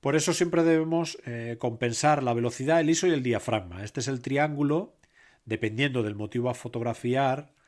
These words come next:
pero intentando asegurarnos de que la flecha quede en el cero o en el centro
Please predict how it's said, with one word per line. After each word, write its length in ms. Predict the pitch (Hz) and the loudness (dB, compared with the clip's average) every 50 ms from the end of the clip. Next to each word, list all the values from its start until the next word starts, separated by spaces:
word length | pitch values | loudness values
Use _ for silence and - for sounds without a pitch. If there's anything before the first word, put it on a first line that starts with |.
| _ _ _ - _ _ _ _ _ _ _ _ | _ _ _ -20 _ _ _ _ _ _ _ _
pero 540 | - 120 123 127 127 135 135 139 139 139 135 | -2 0 0 0 0 2 2 2 2 0 0
intentando 540 | 131 127 120 135 127 123 147 147 151 156 151 | -2 -2 -4 -4 -2 0 -2 -2 0 0 -2
asegurarnos 920 | - - 156 143 143 143 151 156 160 160 160 170 185 202 208 - - - _ _ _ _ _ _ | 0 0 0 0 2 2 2 2 2 0 -2 -4 -4 -6 -8 -12 -16 -20 _ _ _ _ _ _
de 160 | 110 110 107 | -8 -8 -4
que 100 | - 117 | -4 -2
la 160 | 113 113 107 | -2 -2 -4
flecha 800 | - - - 135 139 151 147 - - - 170 170 190 196 - _ _ _ _ _ _ - - - _ _ _ _ _ _ _ _ _ - | -6 -6 -4 -2 0 0 0 0 0 2 4 4 2 0 -4 _ _ _ _ _ _ -20 -20 -20 _ _ _ _ _ _ _ _ _ -2
quede 240 | - 139 147 165 | 0 4 4 4
en 80 | 165 147 | 4 4
el 120 | 123 110 | 0 -2
cero 400 | 101 - - 131 131 139 147 147 | -4 -2 0 0 2 2 2 2
o 100 | 147 139 | 0 0
en 60 | 127 113 | 0 0
el 120 | 107 101 | -2 -2
centro 560 | - - 117 113 107 98 - - - 92 - | -2 -2 -2 -2 -2 -4 -10 -16 -18 -20 -20